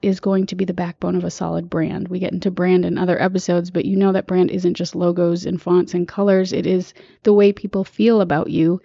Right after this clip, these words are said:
Jeff Bezos says that your brand is what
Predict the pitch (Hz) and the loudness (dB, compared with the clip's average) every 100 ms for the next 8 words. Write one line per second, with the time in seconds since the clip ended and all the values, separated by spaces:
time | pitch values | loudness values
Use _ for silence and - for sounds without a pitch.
0 | _ 208 196 202 196 185 180 208 185 175 | _ -2 0 0 0 0 0 -2 -2 -2
1 | - 175 175 - 180 180 175 180 170 - | -2 0 -2 -4 -4 2 2 4 2 -2
2 | - 180 170 | -8 -4 -2